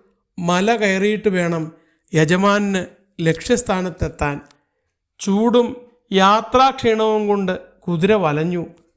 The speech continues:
കഴുത്തിലും ചുമലിലുമുള്ള ഭാരം മൂലം അതിന് നടക്കാൻ കഴിയാതായി. അപ്പോൾ യജമാനൻ ആലോചിച്ചു, "ഒരു തുള്ളി വെള്ളം പോലും കിട്ടാത്ത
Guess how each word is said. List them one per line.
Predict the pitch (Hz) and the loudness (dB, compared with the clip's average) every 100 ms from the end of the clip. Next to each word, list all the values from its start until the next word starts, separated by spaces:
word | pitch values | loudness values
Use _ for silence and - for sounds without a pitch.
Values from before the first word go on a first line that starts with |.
| _ _ _ _ - | _ _ _ _ 2
കഴുത്തിലും | 233 277 285 302 269 226 - - | 4 2 -2 0 0 -2 -8 -8
ചുമലിലുമുള്ള | 202 202 233 262 254 208 190 | -2 2 2 2 0 -2 -2
ഭാരം | 156 156 160 208 226 | -2 0 0 0 -2
മൂലം | 185 165 156 - - | -2 -4 -4 -8 -10
അതിന് | 151 165 175 | -6 -4 -4
നടക്കാൻ | 147 156 160 220 226 | -6 -8 -4 -4 -2
കഴിയാതായി. | 175 147 147 139 135 131 - _ _ _ _ _ _ _ - | -4 -2 -4 -4 -8 -10 -16 _ _ _ _ _ _ _ -4
അപ്പോൾ | 180 247 240 196 - - | 0 4 4 2 -8 -8
യജമാനൻ | 160 156 170 190 214 208 | -4 -2 0 0 0 -2
ആലോചിച്ചു, | 156 156 165 160 - 160 - _ _ _ _ _ _ _ | -4 -2 -4 -6 -10 -12 -16 _ _ _ _ _ _ _
"ഒരു | 170 190 254 | 0 0 -2
തുള്ളി | 240 175 220 | -4 -2 0
വെള്ളം | 202 170 190 233 | 0 0 0 0
പോലും | 240 240 247 214 | 2 2 2 -2
കിട്ടാത്ത | 196 190 185 190 | -2 -2 -2 -4